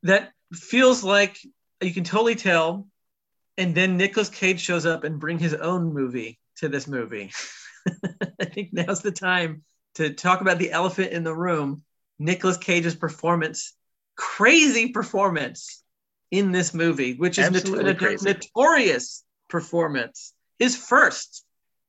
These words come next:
Speaker 1: This is definitely, like, looking at his filmography, this is, like, right after Valley Girl and right after he did Cotton Club and stuff in, like, Rumblefish. But this is definitely, I think, the first, like, true Nicolas Cage performance, like, why we love Nicolas Cage, why a lot of people hate Nicolas Cage. I think this feels like the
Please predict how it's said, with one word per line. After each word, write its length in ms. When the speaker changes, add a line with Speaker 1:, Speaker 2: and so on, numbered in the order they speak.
Speaker 1:
This 200
is 120
definitely, 440
like, 160
looking 300
at 40
his 160
filmography, 240
this 220
is, 120
like, 140
right 320
after 380
Valley 400
Girl 380
and 320
right 200
after 220
he 80
did 240
Cotton 300
Club 300
and 100
stuff 300
in, 100
like, 160
Rumblefish. 640
But 140
this 160
is 80
definitely, 340
I 20
think, 200
the 80
first, 280
like, 200
true 840
Nicolas 480
Cage 380
performance, 520
like, 160
why 340
we 160
love 340
Nicolas 360
Cage, 320
why 160
a 80
lot 160
of 60
people 260
hate 180
Nicolas 340
Cage. 320
I 40
think 240
this 180
feels 260
like 140
the 120